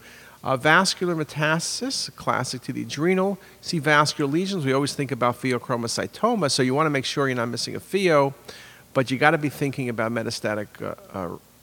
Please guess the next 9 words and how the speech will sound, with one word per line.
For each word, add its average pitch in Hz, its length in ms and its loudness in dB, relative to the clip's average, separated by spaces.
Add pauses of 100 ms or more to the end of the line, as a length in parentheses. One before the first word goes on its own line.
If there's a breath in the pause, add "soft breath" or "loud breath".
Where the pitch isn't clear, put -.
(100)
renal 139 440 2
when 120 240 -4
you 117 60 -4
see 123 260 -2
that 110 220 -2
left 107 280 -8
nephrectomy. 107 680 -6 (760 loud breath)
Another 165 240 4
example, 160 580 0